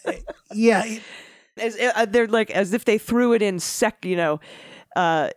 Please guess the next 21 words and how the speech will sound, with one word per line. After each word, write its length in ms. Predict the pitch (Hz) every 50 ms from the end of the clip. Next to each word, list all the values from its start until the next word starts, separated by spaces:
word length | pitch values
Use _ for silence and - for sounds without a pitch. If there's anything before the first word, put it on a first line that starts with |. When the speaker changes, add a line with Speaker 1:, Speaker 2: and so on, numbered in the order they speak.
| _ _ - 139 -
Speaker 2:
to, 140 | - - 202
to, 440 | - - - - 180 170 156 139 143
you 180 | 151 147 151
know, 160 | 135 139 131 127
to, 480 | - - 156 139 135 113 65 92 147 - - 165
just 280 | 180 269 240 - -
in 160 | 226 208 196
case 380 | - - 214 190 196 190 - -
their 220 | - 180 156 - - - - -
presidential 520 | - - 185 180 160 165 165 170 - 165 151
records 440 | 156 160 160 - 156 147 147 123 -
argument 580 | - 131 135 147 143 143 143 135 127 123 82
didn't 280 | 151 160 147 120 143 -
stand 540 | - - - 147 135 135 135 127 120 - - _
up 200 | 107 147 143 -
to 160 | - 135 139
scrutiny 600 | - - - - - 180 165 - - 139 139 131 131
of 180 | - 143 143 131
how 220 | 131 151 143 139 131
it's 140 | 139 -
written. 340 | - 135 - - 95 - 147